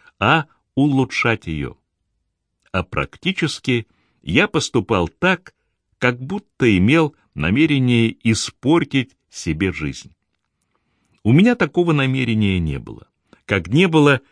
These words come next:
и противоположного намерения. Моё поведение мотивировалось факторами иного рода, чем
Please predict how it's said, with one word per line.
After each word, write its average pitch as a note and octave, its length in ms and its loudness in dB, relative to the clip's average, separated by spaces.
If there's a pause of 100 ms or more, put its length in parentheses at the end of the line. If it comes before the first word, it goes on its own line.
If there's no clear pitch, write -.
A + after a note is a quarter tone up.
(160)
и E3 120 -2
противоположного A2 1120 0
намерения. D#2 640 -6 (760)
Моё D#3 280 4
поведение E3+ 640 2
мотивировалось C#3 720 2
факторами F#2+ 640 -2
иного B2+ 360 2
рода, A2+ 360 -4 (540)
чем B2+ 360 2